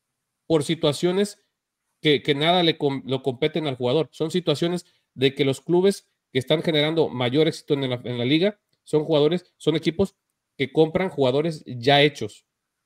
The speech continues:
no están para experimentos. Aquí el caso es que por sus indisciplinas,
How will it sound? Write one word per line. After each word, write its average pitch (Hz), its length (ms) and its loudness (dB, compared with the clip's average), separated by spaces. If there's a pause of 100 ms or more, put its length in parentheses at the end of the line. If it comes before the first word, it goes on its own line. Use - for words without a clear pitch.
(120)
no 139 200 0
están 170 400 -2 (240)
para 135 180 2
experimentos. 127 840 -6 (500)
Aquí 117 240 -2
el 165 100 0
caso 185 220 2
es 165 80 -4
que 151 160 -2
por 220 320 4
sus 208 160 -2
indisciplinas, 165 680 -4